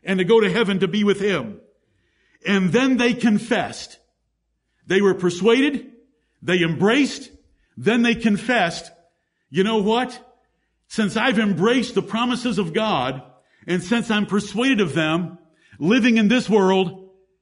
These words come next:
is really pitiful. They confessed that they were strangers and pilgrims on the earth. Do you understand the text?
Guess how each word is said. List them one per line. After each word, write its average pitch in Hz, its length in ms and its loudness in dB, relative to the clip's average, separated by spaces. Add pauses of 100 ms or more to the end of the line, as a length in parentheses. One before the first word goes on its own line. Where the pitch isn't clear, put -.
(220)
is 190 200 4
really 190 420 2
pitiful. 196 760 -2 (440)
They 208 180 2
confessed 208 840 -2 (1700)
that 156 240 0
they 214 160 4
were 202 120 2
strangers 226 640 0
and 185 180 -2
pilgrims 170 520 0
on 185 180 0
the 170 140 2
earth. 165 340 -2 (460)
Do 170 60 -2
you 190 100 4
understand 220 600 0
the 185 60 0
text? - 560 -6